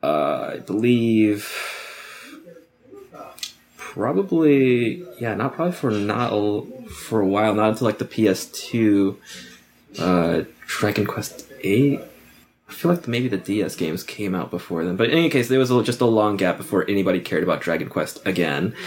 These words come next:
And even this release, seven, which is the enhanced three D S remake, which now, you know, everything kinda looks great, and it's on a handheld, which is probably the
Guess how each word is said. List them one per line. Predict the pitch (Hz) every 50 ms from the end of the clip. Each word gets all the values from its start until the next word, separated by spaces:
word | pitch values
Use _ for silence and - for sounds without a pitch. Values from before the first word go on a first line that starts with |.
| - - - - - -
And | 113 113 110 -
even | 135 147 160 156 143 147 143 135 127 123 120 120 113 113 -
this | - 127 123 - -
release, | 110 101 104 98 95 98 -
seven, | - - - - - 117 110 107 104 98 95 90
which | 98 95 - - -
is | 101 104 95 - -
the | 107 107 95 -
enhanced | 104 101 98 - - 117 113 110 104 - - -
three | - - 107
D | 101 101 104 98
S | 92 - - -
remake, | - 101 151 160 117 92 90 92 113 117 - - - - - - - - - - 123 117 - -
which | 95 92 - -
now, | 107 98 98 92 87 85
you | 90 104 95
know, | 92 - - -
everything | - - - 101 104 - 104 95 95 -
kinda | - - - 90 90
looks | 90 90 - - - - - - - - - - 120
great, | 120 - 98 120 123 107 95 - -
and | - 85 87 90 85 87
it's | 90 - -
on | 98 95 92 92 87 - -
a | 90
handheld, | 90 - 110 113 98 101 98 82 -
which | - 87 - 90
is | 87 - - - - - - - - - - - - - - -
probably | - - 131 123 123 120 107 113 113
the | 107 101 104 101 98 98 95 92 90 85